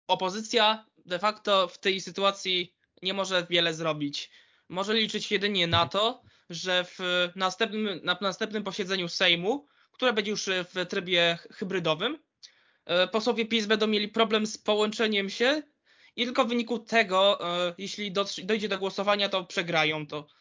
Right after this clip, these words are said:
bo innej możliwości nie ma. Za to bardziej realną, e, opcją, która by zawetowała, no właśnie powiedziałem, weto. E, chodzi o weto prezydenckie,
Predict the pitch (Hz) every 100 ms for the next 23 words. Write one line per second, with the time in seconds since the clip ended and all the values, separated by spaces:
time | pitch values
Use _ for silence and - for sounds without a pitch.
0 | _ - 214 233 247 226 190 196 196 -
1 | 190 160 147 135 - _ - - 185 208
2 | 208 226 247 247 196 185 190 190 214 233
3 | 170 175 180 175 - 175 190 247 214 -
4 | - 190 185 180 185 180 190 190 196 185
5 | 202 180 175 196 _ _ _ - 175 175
6 | 175 190 175 165 156 160 185 165 147 -
7 | _ _ _ - - 170 180 202 254 247
8 | 214 214 220 214 208 190 208 214 - 196
9 | 175